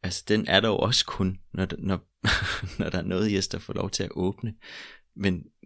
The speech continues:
vi kan ikke sådan, <laughs> vi kan ikke sådan justere og kun være åbne på nogle kanaler. Altså, det er sådan det ene eller det andet.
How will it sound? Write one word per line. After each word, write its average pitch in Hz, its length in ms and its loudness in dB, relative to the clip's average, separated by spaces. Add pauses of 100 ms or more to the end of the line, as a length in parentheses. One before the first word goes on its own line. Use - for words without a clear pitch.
vi - 80 -12
kan 117 120 0
ikke 113 100 -2
sådan, - 220 -2 (400)
<laughs> - 380 -12
vi - 60 -18
kan - 80 4
ikke 113 120 6
sådan 113 120 0
justere 98 500 2
og 104 100 0
kun 107 240 4
være 107 140 2
åbne 101 360 2
på 98 120 -6
nogle 92 260 -2
kanaler. - 580 -4
Altså, - 180 -8
det 87 140 2
er - 60 4
sådan 104 200 0
det - 180 -4
ene 113 160 0
eller 92 100 -4
det 80 100 -6
andet. 101 360 -2